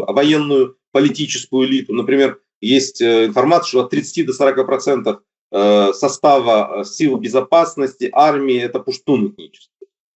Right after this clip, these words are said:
Хотя, например, в структуре населения они составляют, может быть, десять процентов. Почему это очень важно? Потому что,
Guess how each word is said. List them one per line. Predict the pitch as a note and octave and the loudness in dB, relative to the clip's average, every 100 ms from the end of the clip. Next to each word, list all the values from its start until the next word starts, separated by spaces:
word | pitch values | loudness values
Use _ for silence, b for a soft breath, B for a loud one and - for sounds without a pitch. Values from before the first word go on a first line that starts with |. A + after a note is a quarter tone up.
| _ - | _ 0
Хотя, | C3 C#3+ | 2 2
например, | C3+ B2 B2+ | 0 0 -2
в | - | -2
структуре | C3 - D3 B2 G#2+ _ _ _ - | -8 -2 0 0 -2 _ _ _ -8
населения | A2+ - D3 E3 C3 | -6 0 2 4 2
они | A#2 | -2
составляют, | - B2+ C3 B2 G#2 | -2 0 2 2 2
может | G#2+ F#2+ | -4 -4
быть, | G2+ | -8
десять | A2+ G#2+ | -4 -4
процентов. | - G2+ F#2+ D#2 - _ _ - | -2 -4 -4 -8 -12 _ _ -2
Почему | G3+ F3+ G#3 | 0 4 4
это | G3 E3 | 4 0
очень | - C#3 | -4 0
важно? | C#3+ A#2 - | 0 0 -4
Потому | - C3+ C#3 | -6 -4 -4
что, | - C#3 | -4 -6